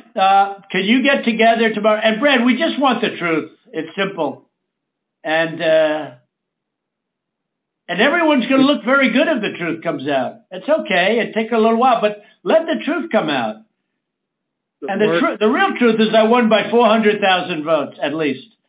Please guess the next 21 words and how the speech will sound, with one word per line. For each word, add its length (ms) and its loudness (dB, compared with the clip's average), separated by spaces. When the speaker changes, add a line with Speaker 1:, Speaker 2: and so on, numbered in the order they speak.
Speaker 1:
That's 260 -4
the 80 -4
real 300 -4
truth. 340 -6
But 360 -4
we 300 -8
don't 220 2
need 260 2
four 160 0
hundred 340 -2
thousand 460 -6
votes. 280 -8
We 140 0
need, 460 0
uh, 120 -10
less 420 -2
than 160 -4
two 200 -6
thousand 500 -2
votes. 280 -10
And, 440 -2